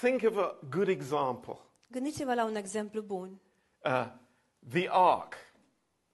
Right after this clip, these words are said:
Speaker 2: Um, arca.
Speaker 1: Noah entering into the ark.
Speaker 2: Arca. Noe care a intrat în arcă.
Speaker 1: This is a picture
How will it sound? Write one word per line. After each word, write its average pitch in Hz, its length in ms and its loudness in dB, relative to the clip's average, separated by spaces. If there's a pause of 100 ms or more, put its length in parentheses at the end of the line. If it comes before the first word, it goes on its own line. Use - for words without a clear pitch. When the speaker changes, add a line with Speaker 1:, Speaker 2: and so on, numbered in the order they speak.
(340)
Speaker 2:
Um, 226 380 -16 (100)
arca. 202 540 -6 (520)
Speaker 1:
Noah 202 640 8
entering 180 600 0
into 160 280 -6
the 151 180 0
ark. 123 360 -2 (440)
Speaker 2:
Arca. 196 460 0
Noe 247 540 2
care 233 200 -2
a 214 60 0
intrat 202 400 -6
în 233 120 -6
arcă. 190 400 -12 (140)
Speaker 1:
This 233 240 2
is 190 140 -4
a 180 60 0
picture 156 800 -2